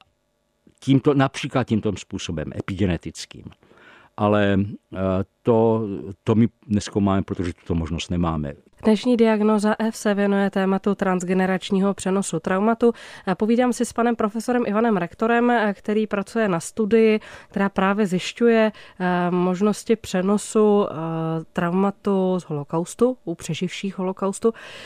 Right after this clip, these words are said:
Speaker 2: Pane profesore, mě by ještě zajímalo, eh, já vím, že jste neurolog a přicházíte za tu neurologickou část toho příběhu. Eh, jestli vlastně s tím ti lidé, kteří, eh, k vám přicházejí do studie,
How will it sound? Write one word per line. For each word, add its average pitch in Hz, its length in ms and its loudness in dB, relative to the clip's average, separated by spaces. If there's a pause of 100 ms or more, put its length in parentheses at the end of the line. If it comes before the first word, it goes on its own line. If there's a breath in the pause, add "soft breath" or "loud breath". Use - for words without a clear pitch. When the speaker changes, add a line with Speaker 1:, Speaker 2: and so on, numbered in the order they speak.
(160 loud breath)
Speaker 2:
Pane 185 180 0
profesore, 214 420 -2
mě 233 140 4
by 226 100 2
ještě 254 220 -2
zajímalo, 214 420 4 (300 loud breath)
eh, 180 420 0
já 185 60 0
vím, 208 100 2
že 254 200 2 (120)
jste - 280 -2
neurolog 185 560 0
a 180 180 -2
přicházíte 190 580 -6
za 196 100 -4
tu 247 140 -2
neurologickou 196 920 2
část 180 360 -4
toho 208 260 -2
příběhu. 165 560 -2 (400 loud breath)
Eh, 156 300 0
jestli 160 460 0
vlastně 233 840 2
s - 160 -8
tím 220 220 0
ti 247 160 -2
lidé, 185 340 2
kteří, 196 480 -2 (300 loud breath)
eh, 170 160 0
k - 80 -8
vám 196 200 2
přicházejí 202 500 0
do 196 80 -2
studie, 165 460 -2